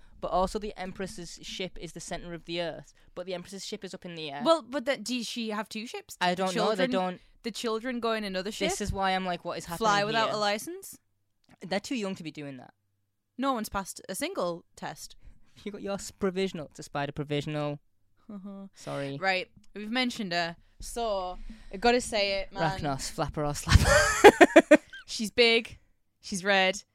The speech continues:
Speaker 2: She can't stop voguing. She's serving cunt.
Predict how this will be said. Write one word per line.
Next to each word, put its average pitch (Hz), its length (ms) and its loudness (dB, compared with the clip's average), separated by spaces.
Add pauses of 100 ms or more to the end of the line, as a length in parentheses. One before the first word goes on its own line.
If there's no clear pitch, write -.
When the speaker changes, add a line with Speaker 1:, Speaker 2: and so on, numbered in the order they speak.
(220)
Speaker 2:
She - 100 -14
can't 233 180 4
stop 202 200 2
voguing. 185 560 0 (180)
She's - 320 -4
serving 175 360 -2
cunt. 160 400 -12